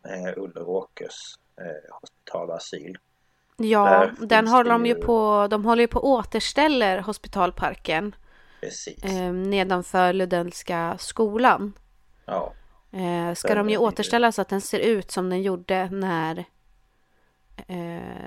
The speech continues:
Speaker 1: Sjukhuset var.
Speaker 2: den delen av sjukhuset fortfarande var igång.
Speaker 1: Precis.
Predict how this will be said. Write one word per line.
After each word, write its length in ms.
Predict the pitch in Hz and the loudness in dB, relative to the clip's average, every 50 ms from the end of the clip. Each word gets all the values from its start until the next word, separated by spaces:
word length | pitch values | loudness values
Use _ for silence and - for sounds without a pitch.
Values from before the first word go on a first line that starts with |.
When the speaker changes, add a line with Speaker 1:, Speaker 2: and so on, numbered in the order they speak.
| - | -14
Speaker 1:
Sjukhuset 360 | - - - - - - - - - | -14 -14 -18 -18 -16 -18 -18 -14 -12
var. 220 | - 101 101 - | -10 -10 -10 -12
Speaker 2:
den 500 | - - 196 196 - 196 196 190 190 190 | -14 -16 -8 -4 0 0 0 0 -2 -2
delen 440 | 185 202 185 170 170 175 175 165 165 | -2 0 0 0 0 0 -2 -4 -4
av 200 | 165 170 170 180 | -6 -6 -8 -8
sjukhuset 540 | - - 196 185 - - 180 175 - 185 - | -10 -12 -12 -12 -10 -10 -12 -12 -12 -16 -16
fortfarande 420 | - - - - 175 170 175 180 | -18 -18 -16 -14 -12 -10 -10 -10
var 100 | 180 180 | -8 -8
igång. 600 | 180 180 190 - 220 208 - 175 185 196 214 220 - _ _ _ _ _ _ _ _ _ _ | -8 -8 -6 -6 -6 -6 -6 -8 -8 -8 -10 -10 -12 _ _ _ _ _ _ _ _ _ _
Speaker 1:
Precis. 340 | - - - - - - | -16 -16 -14 -16 -18 -20